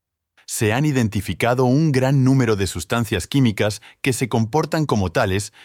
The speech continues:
y a las que los seres humanos pueden estar expuestos a través de diferentes vías,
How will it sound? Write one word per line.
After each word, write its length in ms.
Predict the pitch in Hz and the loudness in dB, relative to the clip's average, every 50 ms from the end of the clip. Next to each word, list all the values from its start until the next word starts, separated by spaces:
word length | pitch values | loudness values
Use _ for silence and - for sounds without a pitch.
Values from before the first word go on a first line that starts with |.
| - - | -20 -10
y 140 | - 101 107 | -4 0 0
a 60 | 104 | 2
las 180 | 101 98 95 - | 2 0 -2 -4
que 100 | - 107 | -4 -4
los 160 | 87 82 - | -4 -4 -2
seres 320 | - 139 135 135 127 - 107 | -2 0 0 0 0 -2 0
humanos 420 | 95 107 120 127 123 131 - - - - - _ - | 0 0 2 2 0 -2 -2 -6 -16 -20 -20 _ -4
pueden 320 | - 147 160 156 190 180 | -2 0 0 2 2 0
estar 280 | 139 117 - - 135 131 | 0 -2 -2 -2 -2 -2
expuestos 600 | 113 - - - - 139 135 - - 156 - - | -2 -4 -6 -2 0 0 0 0 -2 -4 -2 -2
a 80 | 113 | -2
través 360 | 101 - 92 87 110 135 127 117 | -2 -2 -2 0 0 0 0 0
de 100 | 120 104 | -2 -2
diferentes 580 | 95 90 - - 87 101 113 107 - 101 82 | -2 -2 -4 -2 -2 0 0 0 0 -2 -2
vías, 440 | 87 104 98 85 71 67 - - - | 0 -2 -2 -2 -2 -6 -10 -16 -20